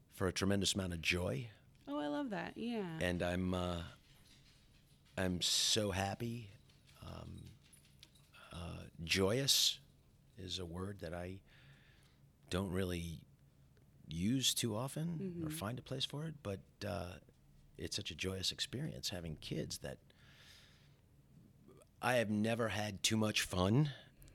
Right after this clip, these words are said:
Speaker 2: <laughs>
Speaker 1: but I've had much more joy in my life than I've ever had fun
Speaker 2: Yeah.
Speaker 1: because of my family.
Speaker 2: Isn't that funny how these little people come into your life and they completely change your perspective and your outlook?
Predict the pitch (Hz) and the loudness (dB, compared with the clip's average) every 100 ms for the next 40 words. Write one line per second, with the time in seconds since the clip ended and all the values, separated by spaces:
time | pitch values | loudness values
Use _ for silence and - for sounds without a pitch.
0 | - 262 - 294 - 277 - 98 90 87 | -8 -6 -2 -4 -4 -2 6 8 8 4
1 | - - - - - - - - 95 87 | -4 -20 -20 -20 -20 -20 -20 -8 -4 -2
2 | 90 87 82 - - - - - - - | 0 -2 -4 -8 -20 -20 -20 -20 -14 -4
3 | 90 104 101 101 95 85 90 90 82 82 | 0 0 0 0 0 2 2 2 0 -2
4 | 82 82 80 - - - - - - - | -4 -6 -8 -10 -14 -20 -20 -20 -20 -6
5 | 90 82 87 92 80 82 80 - 76 69 | -2 0 0 0 -2 -4 -4 -6 -6 -10
6 | - - 180 156 156 - - - - - | -14 -12 -10 -10 -14 -20 -20 -20 -20 -8
7 | 92 82 78 69 - 64 - - - - | -4 -2 -2 -6 -8 -10 -12 -16 -20 -20
8 | - - 392 - 214 196 175 185 175 - | -10 -2 -2 0 2 2 2 2 0 -2
9 | - 180 185 185 202 208 214 208 196 170 | -10 -6 -2 0 2 2 2 0 -2 0
10 | 165 - 165 156 160 147 147 143 147 156 | 0 2 0 0 0 0 2 2 2 -2
11 | 151 - 170 - - 226 226 156 214 - | -4 -4 -10 -8 -4 0 0 0 -2 -2
12 | 196 175 175 160 165 165 170 - 165 - | 0 2 0 -2 -4 -4 -6 -4 -4 -4
13 | 160 156 147 - 160 - 160 | -4 -2 -2 0 0 0 -2